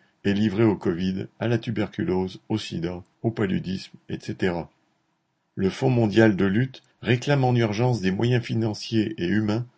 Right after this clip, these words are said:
pour ces pays qui manquent de tout, notamment de vaccins. Ces moyens existent, mais faute d'en disposer,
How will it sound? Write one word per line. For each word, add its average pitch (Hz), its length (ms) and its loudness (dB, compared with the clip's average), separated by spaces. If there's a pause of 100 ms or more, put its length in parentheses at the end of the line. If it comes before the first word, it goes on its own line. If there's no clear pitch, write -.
(180)
pour - 160 -10
ces 139 180 -2
pays 127 380 2
qui - 140 -12
manquent 120 300 -2
de 87 160 -6
tout, 110 280 -6 (460)
notamment 107 460 0
de 95 100 0
vaccins. 87 440 -4 (1160)
Ces 110 200 0
moyens 117 420 4
existent, 104 500 -4 (400)
mais 104 140 0
faute 143 280 -2
d'en 90 200 0
disposer, 110 640 -2